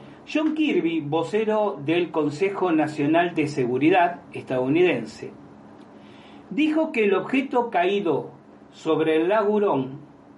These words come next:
lo dijo el martes a la mañana, es decir, el día anterior al día que estoy grabando este podcast,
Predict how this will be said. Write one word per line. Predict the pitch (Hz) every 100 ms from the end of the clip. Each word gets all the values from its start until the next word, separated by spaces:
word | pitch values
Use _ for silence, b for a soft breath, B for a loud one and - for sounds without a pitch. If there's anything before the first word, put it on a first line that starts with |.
| - -
lo | 135 147 151
dijo | 185 208 - 180
el | 165
martes | 160 185 202 - 185 175
a | 170
la | 165
mañana, | 175 196 160 113 113 -
es | - 143
decir, | 151 160 160
el | 123 139
día | 143 208 220 220 220 -
anterior | 180 180 185 185 233
al | 233 160
día | 196
que | 143
estoy | 139 180
grabando | 170 143 156 160 156 139 - - - -
este | 135 160
podcast, | 147 156 107 - 107 -